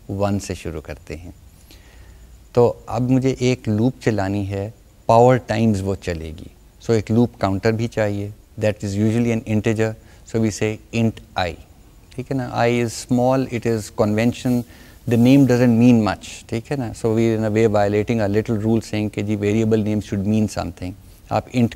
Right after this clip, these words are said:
counter भी इसको कह सकते थे। But आई जे के बड़े पुराने traditionally नाम पड़े हुए हैं for integer variables, usually used to control loop counters। So we will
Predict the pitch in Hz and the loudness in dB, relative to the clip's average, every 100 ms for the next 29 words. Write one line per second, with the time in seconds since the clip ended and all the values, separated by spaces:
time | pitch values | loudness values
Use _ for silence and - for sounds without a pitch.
0 | - 101 95 101 104 101 - 101 101 - | 0 0 0 -2 -2 -2 -4 -4 -4 -6
1 | 98 - 98 - 95 - - - - 123 | -10 -8 -10 -10 -14 -16 -20 -20 -4 -2
2 | 117 - 127 139 127 127 123 - 120 120 | -2 -2 0 0 2 0 0 -2 -2 -2
3 | 113 123 127 117 107 107 110 - 101 120 | -2 -2 -2 -2 -2 -2 -4 -2 0 2
4 | 113 127 113 104 98 - 104 101 107 107 | 2 2 2 0 -4 -6 -4 -2 0 0
5 | 101 104 101 101 - 104 120 117 127 113 | 0 -2 -2 -4 -4 -4 -2 -2 0 0
6 | 101 98 95 98 104 101 - - - - | 0 -2 -4 -4 -4 -4 -8 -20 -20 -16
7 | - 117 127 120 113 104 110 98 104 101 | -2 2 2 2 0 0 -2 -4 -6 -4
8 | 98 - 98 98 - 98 104 - - 76 | -4 -2 -2 -4 -8 -2 -2 -2 -10 -10
9 | - 73 - - - - - 110 107 117 | -12 -12 -14 -18 -20 -12 -2 0 2 0
10 | 123 | 0